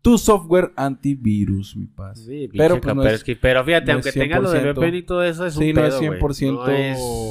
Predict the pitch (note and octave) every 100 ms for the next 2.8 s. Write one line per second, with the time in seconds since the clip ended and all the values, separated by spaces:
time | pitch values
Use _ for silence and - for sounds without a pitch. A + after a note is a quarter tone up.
0 | G#2+ E2 C3+ D#3+ F#3+ F3 A#2+ C3+ C#3 C3+
1 | B2 A#2+ A2+ - - A#2+ B2 C3 G#2 A2+
2 | C3+ F3 G3 F#3+ F#3+ D3 B2